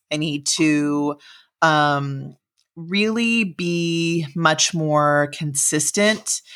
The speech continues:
in being accountable to stick to discipline, uh,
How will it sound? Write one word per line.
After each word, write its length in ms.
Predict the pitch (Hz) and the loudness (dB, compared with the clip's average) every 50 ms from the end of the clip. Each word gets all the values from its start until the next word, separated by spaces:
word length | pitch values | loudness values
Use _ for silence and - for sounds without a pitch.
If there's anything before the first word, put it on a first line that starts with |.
| - - - - - - - _ _ | -20 -20 -20 -20 -20 -20 -20 _ _
in 520 | - 165 160 156 156 151 151 151 151 151 147 | -2 0 2 2 2 2 2 2 2 0 0
being 200 | 156 156 151 143 | 0 0 0 0
accountable 640 | 139 139 - - 156 151 151 165 175 185 190 196 196 | -2 -4 -2 2 4 4 4 4 2 2 0 0 0
to 140 | - 214 | -2 -2
stick 280 | 202 - - 208 202 - | -4 -2 -2 -4 -4 -4
to 100 | - - | -4 -4
discipline, 920 | 185 190 190 190 - 214 208 - 214 202 196 196 196 196 190 196 202 208 208 _ _ - | -2 -2 -2 -2 -2 -4 -6 0 2 2 4 4 2 2 0 -2 -4 -6 -8 _ _ -4
uh, 380 | 143 147 139 131 123 110 101 | -2 0 0 0 0 -2 -4